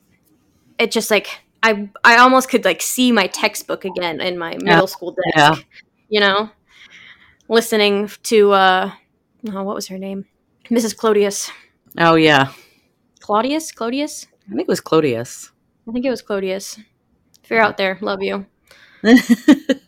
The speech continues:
Speaker 1: All right.
Speaker 2: Wow.
Speaker 1: That's all I got.
Speaker 2: Okay. Well, thanks.
Speaker 1: You're welcome,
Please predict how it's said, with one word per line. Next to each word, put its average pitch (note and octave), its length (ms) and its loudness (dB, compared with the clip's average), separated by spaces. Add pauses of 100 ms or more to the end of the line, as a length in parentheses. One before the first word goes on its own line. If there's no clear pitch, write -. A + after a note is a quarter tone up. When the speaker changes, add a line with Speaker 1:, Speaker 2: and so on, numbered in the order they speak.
(420)
Speaker 1:
All C#4+ 100 4
right. F#4+ 320 4 (320)
Speaker 2:
Wow. F#3+ 380 4
Speaker 1:
That's C4 160 -10
all G4 140 2
I F4+ 200 4
got. - 120 4 (640)
Speaker 2:
Okay. B3+ 580 2 (720)
Well, A3 120 -6
thanks. B3 640 -2 (1000)
Speaker 1:
You're C#4+ 180 0
welcome, G#4 760 8